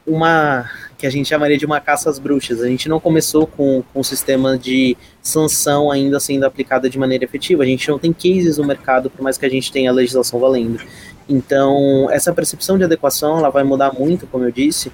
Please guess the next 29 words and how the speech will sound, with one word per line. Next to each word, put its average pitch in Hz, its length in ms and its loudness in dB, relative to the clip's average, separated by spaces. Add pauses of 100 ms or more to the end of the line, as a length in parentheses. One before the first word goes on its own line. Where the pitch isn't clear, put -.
em 127 60 -2
relação 123 360 0
ao, 120 140 0 (120)
ao 123 120 4
direito, 123 380 0
ao 117 100 2
jurídico, 127 600 0 (140)
por 151 120 0
causa 151 340 2
de 156 100 0
uma 156 100 2
reatividade. 190 760 0 (340)
Quando 160 120 2
a 175 60 4
gente 196 200 2
começa 160 300 0
a 156 40 -6
construir 143 420 -2
jurisprudência, 131 920 -2
o 139 100 0
entendimento 147 640 0
dos 127 140 -4
C 120 160 -2
E - 20 4
Os 135 260 2
e 120 60 -4
da 120 100 2
alta 123 240 2
diretoria, 127 640 -2